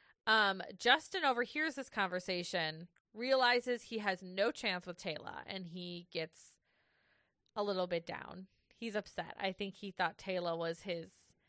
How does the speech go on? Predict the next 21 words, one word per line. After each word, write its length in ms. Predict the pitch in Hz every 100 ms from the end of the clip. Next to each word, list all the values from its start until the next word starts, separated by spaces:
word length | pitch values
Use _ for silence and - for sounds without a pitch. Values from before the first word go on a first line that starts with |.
| _ _ - _ -
option. 840 | 180 - - 269 269 277 311 349 370 _ _ _ _ _ _
And 100 | 220
I 100 | 233
wrote, 200 | 247 247
"I'm 160 | 214 233
so 180 | 294
torn 360 | 277 - 226 220
on 140 | 226
him 360 | 254 277 269 262 202
because 300 | 220 233 254
he's, 180 | 240 233
like, 160 | 254
such 380 | - - 208 -
an 80 | 226
odd 380 | - 190 190 175
duck." 480 | 170 190 - - - _ _ _ _
But 100 | 226
he's, 220 | 233 320
like, 140 | 403 -
really 380 | 240 240 254 247
trying. 560 | - - 208 190 170